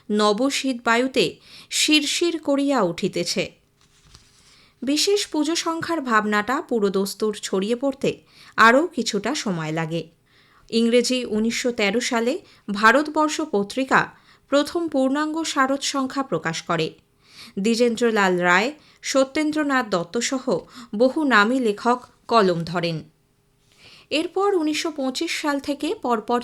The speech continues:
তিন বছর পুজো সংখ্যা হিসেবে সতীশচন্দ্র মুখোপাধ্যায়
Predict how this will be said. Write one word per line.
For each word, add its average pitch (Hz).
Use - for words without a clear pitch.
তিন 247
বছর 262
পুজো 294
সংখ্যা 311
হিসেবে 247
সতীশচন্দ্র 302
মুখোপাধ্যায় 240